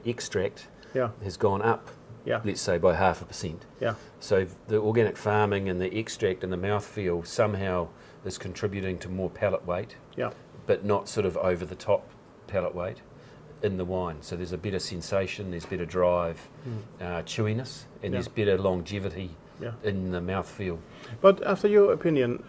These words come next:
Speaker 2: if you compare, if you know, people are listening to this and seeing this on,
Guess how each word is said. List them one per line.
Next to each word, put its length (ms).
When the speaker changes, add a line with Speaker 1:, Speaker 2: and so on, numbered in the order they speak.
Speaker 2:
if 180
you 60
compare, 420
if 140
you 60
know, 200
people 240
are 260
listening 340
to 120
this 240
and 160
seeing 240
this 200
on, 160